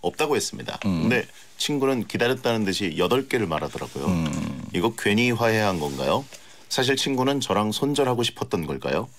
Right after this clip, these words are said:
Speaker 2: 아, 진짜 딱 친구 둘이구나.
Speaker 1: 음.
Speaker 2: 네. 이렇게 보통 친구끼리, 남자끼리는 많이 대판 안 싸우는데
Speaker 1: 음.
Speaker 2: 화해를 했다. 아, 혼자 화해한 것 같습니다. <laughs> 분이 풀려서 자기가
Speaker 1: 음.
Speaker 2: 할 말 다 하고
Speaker 1: 예.
Speaker 2: "됐다, 이제 그만하자, 그만해.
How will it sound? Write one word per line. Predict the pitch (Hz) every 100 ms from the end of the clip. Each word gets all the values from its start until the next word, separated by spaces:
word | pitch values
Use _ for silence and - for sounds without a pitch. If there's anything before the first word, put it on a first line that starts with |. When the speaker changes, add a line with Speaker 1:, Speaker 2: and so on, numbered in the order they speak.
| -
Speaker 2:
아, | - 90 82 73 64 -
진짜 | - 82 - 107
딱 | - -
친구 | - 160 143
둘이구나. | 175 170 165 64 62 - -
Speaker 1:
음. |
Speaker 2:
네. | 73 71 65 113 -
이렇게 | -
보통 | 123 - 190
친구끼리, | 190 226 233 196
남자끼리는 | 139 110 135 135 123 143
많이 | 101
대판 | 107 - 107
안 | 71
싸우는데 | - 95 71 65 64
Speaker 1:
음. | 76 67 62 58 - - -
Speaker 2:
화해를 | 120 113 90
했다. | 98 - 76 - - - - -
아, | 131 123 120 110 - - - - -
혼자 | 147 139 131 131
화해한 | 110 107 98
것 | 87
같습니다. | 78 - - -
<laughs> | - - - - - - - - - - - - - - - -
분이 | 135 143
풀려서 | 127 185 139 147 110 -
자기가 | 117 117 110
Speaker 1:
음. | -
Speaker 2:
할 | 160
말 | 170 135
다 | 110
하고 | 135 151 123 - -
Speaker 1:
예. | 67 - -
Speaker 2:
"됐다, | - 139 170
이제 | 143 127 - -
그만하자, | 151 156 160 165
그만해. | 139 143 165